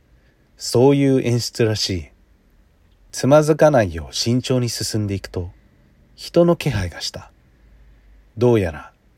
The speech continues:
思ったよりお客が入っているらしい。優に三十人は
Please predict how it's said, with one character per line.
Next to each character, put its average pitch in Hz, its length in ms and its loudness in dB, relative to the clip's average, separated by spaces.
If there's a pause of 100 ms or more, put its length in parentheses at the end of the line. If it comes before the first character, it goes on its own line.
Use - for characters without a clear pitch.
思 120 240 2
っ - 40 2
た - 160 2
よ 90 100 0
り 78 140 -10
お 85 120 -8
客 110 280 -2
が 110 100 2
入 113 140 0
っ - 20 -10
て - 160 -8
い 82 80 -6
る 78 120 -6
ら 76 140 -10
し 80 300 -6 (1300)
い。 113 60 -4
優 123 160 6
に 78 260 -6
三 139 360 -2
十 143 300 -2
人 117 220 -4
は - 260 -14